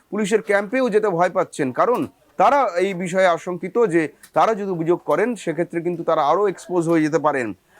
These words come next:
ফলে সন্দেশখালীর মহিলারা এখনো পর্যন্ত তাদের অভিযোগ জানাতেও ভয় পাচ্ছেন। এর প্রসঙ্গে কিন্তু প্রধান বিচারপতি, কলকাতা হাইকোর্টের মাননীয় প্রধান বিচারপতি, আহ, টি এস শিবগণম তিনি বলেন প্রয়োজনে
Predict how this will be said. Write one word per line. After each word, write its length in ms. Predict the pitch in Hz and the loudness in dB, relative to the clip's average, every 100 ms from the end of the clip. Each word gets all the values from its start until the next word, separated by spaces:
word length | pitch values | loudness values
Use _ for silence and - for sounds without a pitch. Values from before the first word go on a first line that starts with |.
| _ | _
ফলে 180 | 196 240 | 2 2
সন্দেশখালীর 560 | 208 190 196 - 190 180 | 0 -4 -4 -2 -2 0
মহিলারা 380 | 165 170 165 | 0 2 2
এখনো 220 | 143 175 170 | 0 -2 -6
পর্যন্ত 280 | 165 175 | -4 -4
তাদের 320 | 156 160 175 170 _ - | 0 0 2 -2 _ -4
অভিযোগ 320 | 170 196 214 | 0 2 2
জানাতেও 300 | 185 180 185 | 0 0 -2
ভয় 180 | 165 165 | -2 0
পাচ্ছেন। 360 | 151 143 147 165 | -2 -2 -2 0
এর 160 | 233 | 0
প্রসঙ্গে 460 | 208 190 - 190 185 | -2 -6 -6 -6 -6
কিন্তু 260 | 190 180 | -6 -6
প্রধান 380 | 190 170 214 254 | -4 0 0 0
বিচারপতি, 560 | 196 165 165 156 139 117 - _ | -4 -4 -4 -4 -2 -4 -6 _
কলকাতা 320 | 170 175 190 190 | 0 2 2 0
হাইকোর্টের 420 | 180 185 196 190 | -2 -2 -2 0
মাননীয় 320 | 165 175 175 | 0 0 0
প্রধান 400 | 160 170 180 196 | 0 0 0 -2
বিচারপতি, 600 | 175 180 170 180 208 220 214 _ _ | -2 -2 -2 -4 -4 -6 -8 _ _
আহ, 280 | 147 156 139 - | 2 2 -4 -4
টি 120 | 220 | 0
এস 100 | 254 | 0
শিবগণম 520 | - 196 180 185 185 | -2 -4 -2 -2 -2
তিনি 160 | 180 180 | -2 0
বলেন 320 | 170 196 214 | 2 0 -4
প্রয়োজনে 560 | - 208 247 247 175 | 2 2 2 0 0